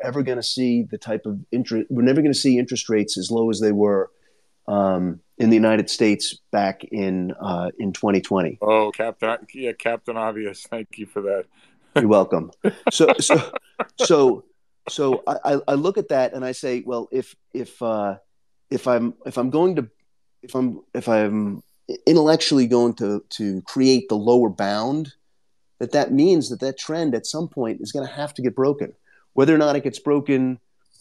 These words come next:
Speaker 1: you know, this year or next year, at some point, it, it could just be broken by going sideways. So I, I, I do embrace the notion that,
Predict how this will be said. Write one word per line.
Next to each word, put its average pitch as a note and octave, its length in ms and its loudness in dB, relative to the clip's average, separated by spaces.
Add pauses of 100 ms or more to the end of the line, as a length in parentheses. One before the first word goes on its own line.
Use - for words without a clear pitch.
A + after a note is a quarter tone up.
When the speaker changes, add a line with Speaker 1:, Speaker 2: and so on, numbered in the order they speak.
(420)
Speaker 1:
you A#2 140 -8
know, G2+ 360 -2
this D3 240 0
year D3+ 200 4
or C3 40 4
next C#3+ 320 -2
year, A#2 160 2
at - 120 -6
some E3 220 0
point, - 420 0 (200)
it, C#3+ 160 4
it C#3+ 100 4
could C#3+ 180 0
just E3 180 2
be D#3+ 60 4
broken D3 360 2
by B2+ 120 4
going C3+ 240 0
sideways. C#3 720 -6 (340)
So B2 400 0
I, B2 240 2
I, C3 140 2
I B2 100 2
do D3+ 400 0 (1080)
embrace C3 460 4
the B2 100 -2
notion A#2 520 -2
that, G2+ 300 -4